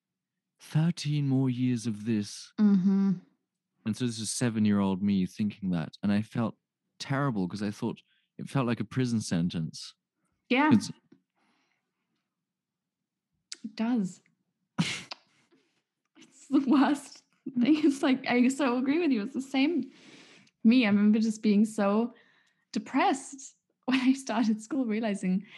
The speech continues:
Speaker 2: 'cause I also hadn't been to kindergarten, right? You went to kindergarten before, and I didn't go to kindergarten. I couldn't speak German, really, when I went to school.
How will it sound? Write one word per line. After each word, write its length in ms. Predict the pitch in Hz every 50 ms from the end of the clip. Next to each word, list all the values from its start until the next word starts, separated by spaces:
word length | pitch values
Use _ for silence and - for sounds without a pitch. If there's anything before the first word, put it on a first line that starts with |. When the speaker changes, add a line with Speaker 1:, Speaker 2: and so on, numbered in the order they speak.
| -
Speaker 2:
'cause 100 | - 277
I 140 | 262 233 262
also 200 | 294 302 302 294 277
hadn't 240 | 285 269 233 220
been 120 | 220 220 214
to 80 | 220 208
kindergarten, 800 | - 247 240 226 196 180 175 - - - 175 170 180 180 175 - _ _ -
right? 300 | 202 185 180 196 214 - - - _ _ _ _ _ _ _ _ _ _ _ _ - - - - _ - -
You 180 | 226 240 285 285
went 160 | 285 262 240
to 60 | -
kindergarten 420 | - 254 240 214 190 165 123 170 175
before, 320 | 185 170 - - 175 160
and 120 | 156 156 - -
I 180 | - 196 214
didn't 240 | 214 190 233 214 220
go 100 | 214 208
to 60 | 190
kindergarten. 320 | 190 220 202 185 160 - 160
I 40 | 202
couldn't 280 | 220 - 247 233 214
speak 420 | 202 - - - 214 202 - - -
German, 640 | - 202 202 214 214 190 180 170 170 165 - - -
really, 320 | - 185 190 175 175 170 165
when 120 | 170 165
I 40 | 165
went 180 | 160 160 - -
to 40 | -
school. 440 | - - - 170 160 143 - -